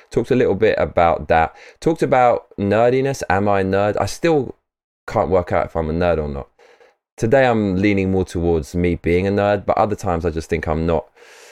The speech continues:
A man of contradictions. We talked about Magic: The Gathering. Do you know what that is? It's some fucking nerdy ass card game that I used to play in school.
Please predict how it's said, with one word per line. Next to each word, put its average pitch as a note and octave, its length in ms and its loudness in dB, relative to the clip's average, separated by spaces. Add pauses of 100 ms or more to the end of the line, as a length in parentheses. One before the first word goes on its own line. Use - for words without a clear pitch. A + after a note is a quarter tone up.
(140)
A - 40 -2
man G2+ 240 2
of F#2+ 80 0
contradictions. E2 800 -4
We G2+ 100 0
talked C#3+ 180 0
about B2+ 200 0
Magic: A#2+ 340 0
The G#2+ 80 -2
Gathering. A2 600 0
Do B2 140 -6
you A2 60 2
know B2+ 80 2
what B2 120 0
that A#2+ 120 0
is? B2 140 0
It's F2 100 -8
some G2+ 140 -2
fucking A2+ 640 -2
nerdy B2+ 340 0
ass A2 220 -2
card A2+ 320 -2
game A#2 220 0
that F#2+ 80 -2
I A#1 60 -2
used F2+ 120 -6
to G2 80 -6
play G2 200 -4
in F#2 40 -4
school. E2+ 460 -4